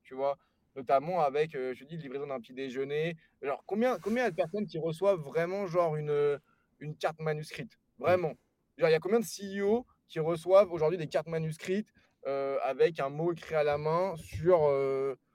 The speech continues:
Speaker 1: je sais pas, genre, euh, j'aimerais bien, euh, avoir un échange avec vous, euh, pour pouvoir me mentorer sur, euh, tel, tel, tel sujet, ou j'ai une question à vous poser, j'ai besoin de X minutes, je vous les paye les X minutes, tu
Speaker 2: Mm,
Speaker 1: vois,
Speaker 2: mm.
Speaker 1: genre, euh,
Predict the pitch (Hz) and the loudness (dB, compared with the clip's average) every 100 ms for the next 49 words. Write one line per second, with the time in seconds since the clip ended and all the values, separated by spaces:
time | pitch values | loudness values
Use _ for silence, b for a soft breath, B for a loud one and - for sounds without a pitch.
0 | _ _ _ _ _ _ _ _ - 170 | _ _ _ _ _ _ _ _ -10 -8
1 | 175 196 165 165 151 147 139 143 139 139 | -6 -6 0 2 4 2 0 -2 -4 -2
2 | 160 170 151 139 131 135 147 139 147 139 | -2 -2 -2 -2 -2 -2 -4 -4 -8 -6
3 | 156 143 135 135 127 143 165 165 143 117 | -8 -6 -6 -8 -10 -10 0 2 2 0
4 | 123 135 143 139 139 147 147 147 143 147 | -18 0 0 0 -2 -4 -2 -2 0 0
5 | 165 160 151 139 131 117 165 151 147 147 | -2 -10 -8 -4 -4 -4 -2 -2 -4 -8
6 | 135 147 135 151 143 156 - 143 147 139 | -4 -6 -6 -18 -2 -2 -2 -12 -16 -14
7 | 180 147 - 151 143 139 131 _ 143 131 | -16 -18 -10 -8 -6 -10 -14 _ -10 -6
8 | 156 143 120 139 135 - 170 160 160 151 | -6 -4 -6 -8 -8 -10 -10 -10 -8 -4
9 | 160 175 _ _ - 131 143 147 - 202 | -4 -4 _ _ -18 -12 -8 -8 4 6
10 | 170 135 131 - 139 123 - - 127 139 | 6 2 -8 -12 -10 -12 -12 -14 0 0
11 | 135 135 127 127 131 | 2 0 0 0 0